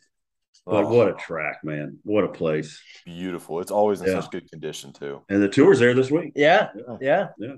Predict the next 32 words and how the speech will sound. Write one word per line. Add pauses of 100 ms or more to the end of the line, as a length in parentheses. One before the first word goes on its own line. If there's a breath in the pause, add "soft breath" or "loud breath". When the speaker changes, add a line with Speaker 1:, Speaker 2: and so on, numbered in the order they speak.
(140)
Speaker 3:
It's
a
great,
Speaker 2:
Shout
out.
Speaker 3:
great
story
for
the
Speaker 1:
We
Speaker 3:
week.
Speaker 1:
gotta
Speaker 3:
Yeah,
Speaker 1:
get
you.
Speaker 3:
shout
out
to
the
P
G
A
Tour.
Speaker 1:
Yeah,
we
gotta, (140)
we
gotta
Speaker 3:
<laughs>
Speaker 1:
get
you,
uh,